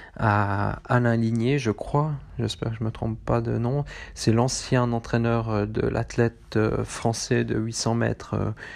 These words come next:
qui était champion olympique, je crois, ou champion du monde, euh, de huit cents mètres, donc, euh, Pierre-Ambroise Bosse. Et, hum, je trouve c'est vraiment juste ce qu'il dit, et je l'ai toujours prôné, euh, donc, euh,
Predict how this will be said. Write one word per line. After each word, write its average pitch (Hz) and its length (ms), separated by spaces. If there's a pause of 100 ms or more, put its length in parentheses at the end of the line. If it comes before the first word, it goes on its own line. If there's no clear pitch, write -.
(220)
qui 110 80
était 107 160
champion 110 560
olympique, 110 420
je 135 80
crois, 139 220
ou 131 40
champion 113 360
du 107 100
monde, 127 320 (460)
euh, 110 160
de 110 140
huit 107 140
cents 113 200
mètres, 110 220
donc, 104 280
euh, 101 160
Pierre-Ambroise 110 1000 (200)
Bosse. 120 460 (580)
Et, 110 280
hum, 104 520 (880)
je 117 220
trouve 135 380
c'est 101 420
vraiment 117 440
juste 107 680
ce - 120
qu'il 110 200
dit, 117 220
et 113 220
je 101 80
l'ai 101 140
toujours 120 520
prôné, 123 640 (480)
euh, 101 160
donc, 104 360
euh, - 100